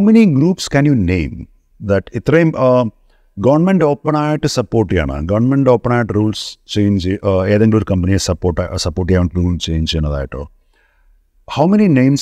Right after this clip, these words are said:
stands out like this? എത്ര കമ്പനികളുടെ പേര് ഇതേപോലെ കോൺട്രവേഴ്സിയിൽ വരാറുണ്ട്, എത്ര ഓഫൺ ആയിട്ട് വരാറുണ്ട്. അപ്പോ, ആ, ഇതൊക്കെ കൊണ്ടാണ് നമ്മളത് അന്വേഷിക്കാൻ തുടങ്ങിയത്.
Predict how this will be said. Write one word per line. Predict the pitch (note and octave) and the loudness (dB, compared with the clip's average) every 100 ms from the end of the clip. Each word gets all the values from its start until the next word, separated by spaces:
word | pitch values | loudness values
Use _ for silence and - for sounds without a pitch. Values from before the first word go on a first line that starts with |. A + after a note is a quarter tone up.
| - | -4
stands | A2 A2 G#2+ A2 | -2 -2 0 -2
out | E2+ D2 | -2 -6
like | A#1 - | -8 -16
this? | - - - _ _ _ _ _ _ - | -18 -18 -20 _ _ _ _ _ _ -4
എത്ര | D3 - G#3 F3 | -4 0 0 2
കമ്പനികളുടെ | D3 C#3+ C#3+ C#3 C3 | 0 2 2 0 0
പേര് | G#2 A#2 | -2 -2
ഇതേപോലെ | A2 A2 G#2+ G#2+ | 0 0 2 0
കോൺട്രവേഴ്സിയിൽ | F#2+ F#2+ F#2 F2+ D#2+ E2+ | 0 0 0 -2 -2 -4
വരാറുണ്ട്, | D#2 - - B1+ E2+ | -4 -6 -10 -6 -2
എത്ര | A#2+ C#3+ | 0 2
ഓഫൺ | A#2+ - F2+ | 2 0 -4
ആയിട്ട് | D2+ | -4
വരാറുണ്ട്. | C#2+ C2 B1 - _ _ _ _ _ _ _ - _ _ - _ | -6 -10 -14 -18 _ _ _ _ _ _ _ -20 _ _ -20 _
അപ്പോ, | D#3+ F3+ - - | 0 0 0 0
ആ, | C#3+ C#3 C3+ - _ _ _ _ - | 0 0 -2 -8 _ _ _ _ -6
ഇതൊക്കെ | B2 F3 | 0 2
കൊണ്ടാണ് | F#3+ F3+ E3+ F3+ | 4 4 4 2
നമ്മളത് | E3 E3+ E3+ | 0 2 2
അന്വേഷിക്കാൻ | D#3 C#3+ C#3 B2 G2 | 2 0 0 -2 -2
തുടങ്ങിയത്. | D2+ C2 G1+ G1+ - | -4 -8 -12 -18 -20